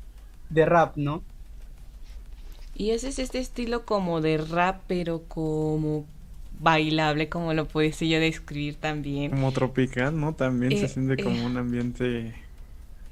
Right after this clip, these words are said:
Speaker 2: O, o
Speaker 3: un
Speaker 2: sea,
Speaker 3: poquillo
Speaker 1: Claro.
Speaker 3: tropical.
Speaker 2: un, un estilo más, este, ajá, tropicaloso, más movido,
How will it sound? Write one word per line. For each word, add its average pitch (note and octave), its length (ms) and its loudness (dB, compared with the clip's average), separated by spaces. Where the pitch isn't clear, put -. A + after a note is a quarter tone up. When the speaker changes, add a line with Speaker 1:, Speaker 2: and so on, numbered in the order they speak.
Speaker 2:
O, G#3 80 0
o A3 180 6
Speaker 3:
un - 60 6
Speaker 2:
sea, D#3 40 8
Speaker 3:
poquillo D#3+ 240 8
Speaker 1:
Claro. C#3 60 4
Speaker 3:
tropical. A#2 600 0
Speaker 2:
un, G#3+ 80 0
un A#3 100 4
estilo A3 500 0
más, G3+ 400 -2
este, F#3+ 320 -6
ajá, G#3+ 320 -4
tropicaloso, F3+ 1000 -6
más F3+ 200 -4
movido, F3 640 -2